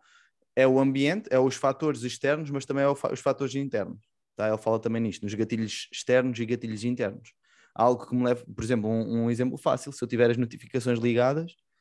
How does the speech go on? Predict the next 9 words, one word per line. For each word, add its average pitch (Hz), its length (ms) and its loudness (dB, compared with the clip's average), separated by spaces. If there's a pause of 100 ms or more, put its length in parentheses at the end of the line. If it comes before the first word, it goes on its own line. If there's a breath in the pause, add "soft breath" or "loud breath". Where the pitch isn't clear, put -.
(240)
e 113 80 -6
tiver 123 320 4
as 120 80 2
notificações 127 800 0
do 117 120 -2
Instagram 123 640 0
sempre 120 300 -4
a 117 40 2
bombar, 127 460 0